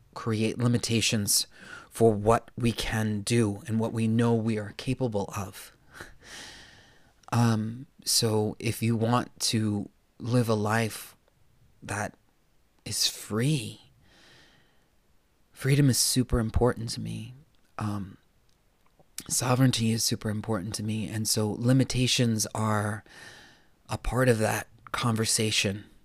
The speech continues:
okay? And when I give somebody authority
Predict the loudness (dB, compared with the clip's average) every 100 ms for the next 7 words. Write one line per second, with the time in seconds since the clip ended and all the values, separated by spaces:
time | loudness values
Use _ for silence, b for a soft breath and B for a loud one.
0 | -14 -10 -4 -2 -4 -8 B B B B
1 | B B B -10 0 2 2 0 -4 -8
2 | -12 -20 -12 -4 -2 0 -2 -2 2 0
3 | 2 0 2 2 0 -2 -4 -2 0 2
4 | 2 2 0 -4